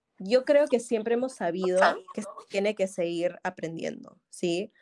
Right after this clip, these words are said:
O sea, es una locura que solamente aprendamos hasta la universidad o el instituto. O sea, ¿qué, y qué sucede los otros veinticinco años de nuestra vida que <laughs> estamos chambeando? O sea, no, no, no regresamos a, a seguir aprendiendo. Es como,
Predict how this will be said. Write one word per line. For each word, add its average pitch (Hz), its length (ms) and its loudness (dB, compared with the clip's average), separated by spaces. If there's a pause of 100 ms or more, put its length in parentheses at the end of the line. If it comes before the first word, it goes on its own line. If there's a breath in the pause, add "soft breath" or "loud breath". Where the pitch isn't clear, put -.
(160 soft breath)
O 190 100 0
sea, 208 120 6
es 214 80 -2
una 269 160 2
locura 220 420 0
que 240 80 -12
solamente 196 440 -6
aprendamos 175 560 -8
hasta 190 200 -8
la 190 100 2
universidad 165 680 -2
o 180 40 -2
el 180 80 -6
instituto. - 680 -8 (320 soft breath)
O - 40 -20
sea, 185 120 0
¿qué, 208 200 -2
y 202 180 -6
qué 226 120 2
sucede 226 320 2
los 220 140 0
otros 214 240 -2
veinticinco 202 560 -2
años 202 260 -2
de 208 80 -2
nuestra 185 280 -6
vida 185 200 2
que 208 140 0
<laughs> 240 240 0
estamos 233 80 -2
chambeando? 170 640 -4 (440 soft breath)
O 190 80 -2
sea, 185 160 2
no, 185 200 0
no, 196 240 0
no 196 280 4
regresamos 190 840 -2
a, 165 220 -4
a 190 140 -12
seguir 170 240 -2
aprendiendo. 180 500 -6
Es 190 80 -6
como, 190 440 -6